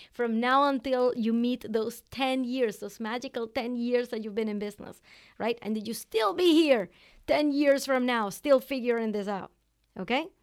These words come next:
Mindset is important, knowing where you're going. Number two, calculate your numbers. I'm not saying quit your job. I'm saying know in your mind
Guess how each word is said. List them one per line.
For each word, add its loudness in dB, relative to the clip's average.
Mindset -4
is -8
important, -10
knowing -2
where -2
you're -4
going. -10
Number 4
two, 2
calculate 2
your 0
numbers. -2
I'm 2
not -2
saying -2
quit -6
your -4
job. -6
I'm -2
saying -4
know 4
in 0
your 0
mind -2